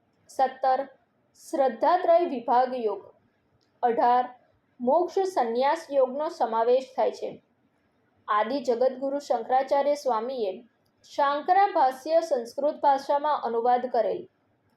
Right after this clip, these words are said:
તેરમી સદીમાં સંત જ્ઞાનેશ્વરે મરાઠી ભાષામાં સૌને સમજાય એવી સરળ ભાષામાં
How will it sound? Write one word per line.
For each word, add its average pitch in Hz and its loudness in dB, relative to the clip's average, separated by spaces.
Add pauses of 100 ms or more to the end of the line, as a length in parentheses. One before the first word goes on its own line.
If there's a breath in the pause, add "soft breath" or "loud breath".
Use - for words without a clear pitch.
(540)
તેરમી 320 2
સદીમાં 269 -2 (280)
સંત 349 -2 (100)
જ્ઞાનેશ્વરે 262 -2 (280)
મરાઠી 302 2
ભાષામાં 320 2
સૌને 320 0
સમજાય 247 -2 (400)
એવી 370 0
સરળ 311 2
ભાષામાં 240 0